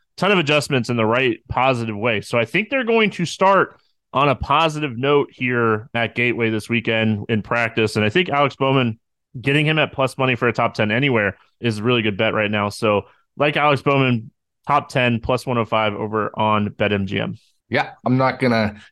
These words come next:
Speaker 2: disagree with that at all. And, uh, you know, it's just gonna be a little sneak preview of things to come with Alex Bowman, so I don't need to add too much more there.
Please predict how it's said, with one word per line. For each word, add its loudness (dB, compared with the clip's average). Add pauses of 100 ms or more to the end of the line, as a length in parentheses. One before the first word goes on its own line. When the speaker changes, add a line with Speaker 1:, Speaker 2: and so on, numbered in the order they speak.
Speaker 2:
disagree 2
with 4
that 2
at 2
all. 4
And, -2
uh, 2
you -4
know, 0
it's -4
just 0
gonna 2
be 6
a 6
little 2
sneak -4
preview 2
of 2
things 0
to -10
come 2 (300)
with 2
Alex 2
Bowman, 0
so -4
I 2
don't -2
need -4
to -2
add -2
too -4
much -2
more 2 (320)
there. 0